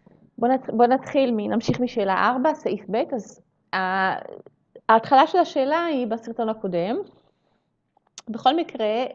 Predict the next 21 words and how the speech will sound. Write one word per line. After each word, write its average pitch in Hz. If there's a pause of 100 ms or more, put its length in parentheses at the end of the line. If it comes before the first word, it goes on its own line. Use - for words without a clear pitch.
(120)
אה, 175 (360)
בוא 226
נחזור 220
על 226
זה 240
רגע, 277 (560)
אה, 202
במשולש 202
בשוקיים, 311 (460)
זווית -
הראש 196
היא 196
בת 185
שלושים 208
ושש, 285
אז 226
אמרנו 214
שיודעים 202
מהי 190
זווית, 185
אה, 170